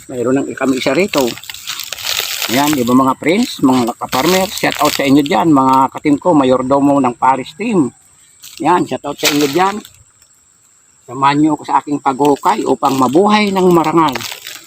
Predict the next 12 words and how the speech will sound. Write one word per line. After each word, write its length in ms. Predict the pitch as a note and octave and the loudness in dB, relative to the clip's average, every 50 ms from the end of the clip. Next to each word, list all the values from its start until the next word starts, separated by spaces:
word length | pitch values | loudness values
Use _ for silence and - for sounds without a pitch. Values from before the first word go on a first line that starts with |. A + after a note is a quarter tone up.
| - - - | -20 -20 -12
Ang 160 | - A#2 C3 | -8 -6 -4
isang 320 | - A2 - D#3+ F#3 G3 F#3+ | -4 -2 0 0 0 0 0
farmers, 560 | - G3+ G3 F#3+ F#3+ F3 E3+ E3 D#3 - - C3+ | 0 0 2 2 4 4 4 4 2 0 -4 -4
lahat 240 | B2 B2 C#3+ - - | -2 -2 -2 -2 -2
ng 140 | D3 C#3+ C#3 | -4 -4 -2
klase 260 | - D3 C#3+ C3+ D#3 | 0 -2 -2 0 0
ng 140 | C#3+ C#3+ C#3 | 0 2 2
makakain 480 | C3 D3 C#3 - D3+ D#3 D3+ D3 C#3 C3 | 2 0 0 0 0 0 0 0 0 -2
ay 160 | C3 C3 C#3+ | -4 -8 -8
alam 220 | C#3 C3+ C3+ - C#3 | -4 -4 -4 -4 -4
po 220 | - - C3 B2+ C#3 | -6 -8 -6 -6 -4
natin. 400 | D#3+ - - E3+ D3 B2+ A#2+ | -6 -6 -8 -8 -10 -10 -10